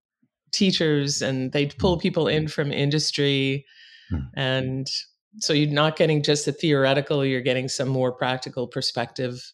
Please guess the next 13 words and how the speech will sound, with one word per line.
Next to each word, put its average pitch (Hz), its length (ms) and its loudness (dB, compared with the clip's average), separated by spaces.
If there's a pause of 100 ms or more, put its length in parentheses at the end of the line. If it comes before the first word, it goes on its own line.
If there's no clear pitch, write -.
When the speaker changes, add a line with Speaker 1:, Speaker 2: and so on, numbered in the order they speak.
(500)
Speaker 2:
Mm. 85 160 -2
Speaker 1:
Um, 117 340 0
I 147 80 0
think 175 200 -2
the 170 60 2
marketing, 170 840 0 (260)
three-week 156 460 2
marketing 147 460 0
course 190 400 0
was 131 240 0
really 135 340 2
worth 131 340 -2
it. 170 180 0